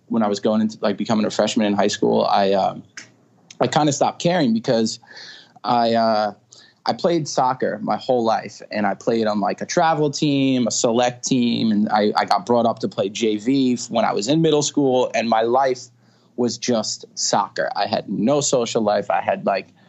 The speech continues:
you know, I'd literally, I would leave middle school early,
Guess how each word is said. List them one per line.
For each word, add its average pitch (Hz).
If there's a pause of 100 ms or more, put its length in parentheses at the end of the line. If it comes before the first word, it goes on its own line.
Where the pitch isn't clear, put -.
(320)
you 139
know, 135
I'd 131
literally, 147 (300)
I 123
would 120
leave 143
middle 139
school 127 (100)
early, 123